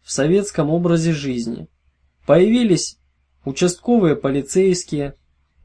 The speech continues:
появился уровень оказания медицинской помощи независимо от материального обеспечения и тому подобное. Участники дискуссии высказались критически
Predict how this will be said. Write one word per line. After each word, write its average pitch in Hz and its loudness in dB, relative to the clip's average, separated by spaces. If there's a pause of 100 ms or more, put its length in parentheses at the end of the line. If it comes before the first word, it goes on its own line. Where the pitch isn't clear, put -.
(120)
появился 185 2 (1160)
уровень 175 2
оказания 156 0
медицинской 147 -4
помощи 165 0
независимо 143 -2
от 120 -6
материального 131 -4
обеспечения 147 -4 (400)
и 196 -6
тому 160 0
подобное. 123 -4 (1500)
Участники 190 0
дискуссии 185 -2
высказались 175 -2
критически 170 -6